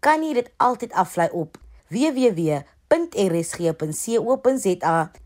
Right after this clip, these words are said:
Klik net op die potgooi skakel en soek onder K vir Kompas. Kompas word aan jou gebring deur S A B C Opvoedkunde. Indien jy hierdie naweek nog buite op die paaie is, wees veilig en versprei 'n bietjie liefde en hoop oral waar jy gaan.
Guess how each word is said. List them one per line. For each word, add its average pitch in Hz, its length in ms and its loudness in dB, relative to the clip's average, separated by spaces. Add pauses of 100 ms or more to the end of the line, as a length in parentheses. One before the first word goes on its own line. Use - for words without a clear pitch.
(140)
Klik 269 200 -2
net 294 160 -2
op 208 120 2
die 185 100 -4
potgooi 277 380 0
skakel 240 480 0
en 170 120 -4
soek 220 220 -6
onder 269 220 0
K 170 280 4
vir 254 160 0
Kompas. 180 640 0 (320)
Kompas 285 480 2 (100)
word 285 320 2
aan 208 120 0
jou 170 100 0
gebring 196 480 -4 (260)
deur 175 260 -2
S - 140 -6
A 233 120 0
B 202 180 -4
C 254 200 -2
Opvoedkunde. 180 880 -2 (280)
Indien 220 440 0
jy 190 120 6
hierdie 233 340 2
naweek 214 480 2 (260)
nog 214 240 0
buite 269 280 4
op 285 100 2
die 254 120 -6
paaie 196 420 2
is, 196 160 -8
wees 220 340 -2
veilig 190 640 0 (440)
en 208 180 0
versprei 302 640 0
'n 311 60 -2
bietjie 294 240 -4
liefde 220 320 -2
en 226 80 -4
hoop 196 260 -2 (300)
oral 226 360 4
waar 208 220 2
jy 247 160 -2
gaan. 170 440 0